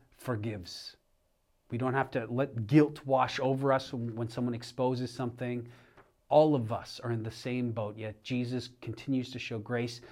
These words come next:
and forgiveness, reaches out his hand like he did the woman caught in adultery, and he says, "Neither do I condemn you. Now go and sin no more."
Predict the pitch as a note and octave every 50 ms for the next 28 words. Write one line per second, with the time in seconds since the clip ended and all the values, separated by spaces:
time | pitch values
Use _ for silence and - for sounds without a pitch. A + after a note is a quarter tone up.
0 | - - _ A2+ A2 - - A#2 G#2 B2 A#2 G#2+ A2+ A2+ G#2 - - - _ _
1 | _ _ - B2 C3+ C3 C3+ - B2+ A2+ C3+ B2 A#2+ A#2 - A#2+ A#2 A#2 A2+ A#2
2 | A2+ A2+ B2 A#2+ C#3 B2+ B2+ B2+ A#2+ A#2 A#2+ B2 B2+ A#2+ - - A#2+ A#2+ A2+ A2+
3 | G#2+ A2+ G2+ G#2 - - - - A2 G2+ - - - - - _ _ - A2 G#2+
4 | - - A2 G2+ A#2+ A#2 A#2+ C3+ C#3+ D#3 D3+ D3+ C3+ A#2+ A#2+ B2 A#2+ - B2+ A#2
5 | G2+ A2 - G#2 A2+ A#2 A2 F#2 D#2+ D2+ - - _ _ _ _ _ _ _ _
6 | _ _ _ _ _ - A#2 A#2 A#2 C3 C3 C#3 C#3+ C3 B2+ - - - C3 B2
7 | A#2 G#2+ F#2+ F#2 F2+ E2+ -